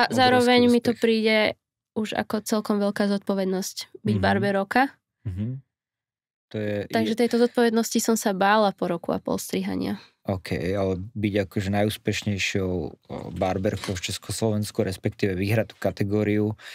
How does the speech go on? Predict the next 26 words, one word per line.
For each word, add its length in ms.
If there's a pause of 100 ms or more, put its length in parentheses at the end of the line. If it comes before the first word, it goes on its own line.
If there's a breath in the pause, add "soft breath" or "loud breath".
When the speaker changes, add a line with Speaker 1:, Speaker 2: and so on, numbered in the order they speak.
(240 loud breath)
Speaker 1:
je 200
určite 400
krásne 480
vzhľadom 360
na 160
to, 160
že 200 (460)
ako 220
krátko 380
striháš 540
v 60
podstate. 520 (800 loud breath)
A 120 (420)
mňa, 380
mňa 200
teraz 280
zaujíma 560
ešte, 540 (380)
akým 240
smerom 460
by 120
si 220 (280)
chcela 640 (440)
vyvíjať 540
teraz 280
svoju, 420